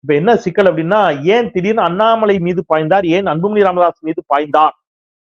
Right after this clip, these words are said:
அப்படிங்கிற கேள்விதான் பிரதான கேள்வி. அதை பத்தி தான் நாம இன்னைக்கு இந்த வீடியோக்குள், அவருடைய செய்தியாளர் சந்திப்பை நான் ப்ளே பண்ணி காட்ட போறேன். அதான் ரொம்ப முக்கிய மக்களே. நான் ஏதோ ஏனோ தானோன்ட்டு சும்மா அப்படி பேசல. அவர் செய்தியாளர் சந்திப்பில் பேசிய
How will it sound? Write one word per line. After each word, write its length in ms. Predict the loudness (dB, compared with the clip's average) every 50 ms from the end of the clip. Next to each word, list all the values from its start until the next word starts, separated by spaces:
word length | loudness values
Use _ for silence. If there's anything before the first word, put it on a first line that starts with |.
| _ _ _
அப்படிங்கிற 380 | -4 0 0 0 2 2 0 0 -2 -4
கேள்விதான் 480 | _ -2 -2 0 0 -2 -2 -2 -4 -4
பிரதான 360 | -4 -2 0 0 0 -2 -2 -4
கேள்வி. 300 | -2 -2 -2 0 0 0
அதை 140 | 0 0 -2
பத்தி 180 | -4 -8 -4
தான் 160 | -4 -2 0 0
நாம 220 | 0 0 -2 -2
இன்னைக்கு 340 | -2 -4 -6 -8 -6 -6 -8 -8
இந்த 220 | -6 -4 -2 -2 -2
வீடியோக்குள், 500 | 0 0 0 0 0 0 0 -2 -4 -4 -6 _ _ _ _ _ _ _ _ _ _ _ -2
அவருடைய 440 | 0 0 2 0 0 2 2 2 0 0
செய்தியாளர் 680 | 0 0 0 0 2 0 2 2 2 4 4 2 0 0
சந்திப்பை 500 | -2 -4 -4 -4 -6 -8 -8 -4 -4 -2
நான் 180 | -2 -2 -4 -2
ப்ளே 140 | -2 -2 -2
பண்ணி 180 | -2 -2 -4 -2
காட்ட 200 | -2 0 0 0
போறேன். 280 | 0 0 0 0 -2 -4 -8 _ _ _
அதான் 240 | _ 0 2 2 2
ரொம்ப 200 | 2 2 2 2 0
முக்கிய 220 | 0 0 0 0 0
மக்களே. 300 | 0 0 2 2 2 0 0 -4 _ _ _ _ _ _
நான் 120 | 0 2
ஏதோ 120 | 2 4 4 4 2
ஏனோ 220 | 2 2 0 0 2
தானோன்ட்டு 420 | 2 2 0 0 -2 0 0 2 4 4 2 2 0 -6 -16 -20 _ _ _
சும்மா 200 | -4 -2 0 0 -2 -4 _ _ _ _ _
அப்படி 180 | -2 -2 0 2
பேசல. 280 | 0 0 2 0 -2 -2 -4 -10 _ _ _ _ _ _ _ -2
அவர் 160 | -2 -2 0
செய்தியாளர் 440 | 0 0 2 2 2 2 2 0 -4
சந்திப்பில் 320 | -4 -6 -8 -8 -6 -2
பேசிய 360 | -2 -2 -2 -2 -2 0 2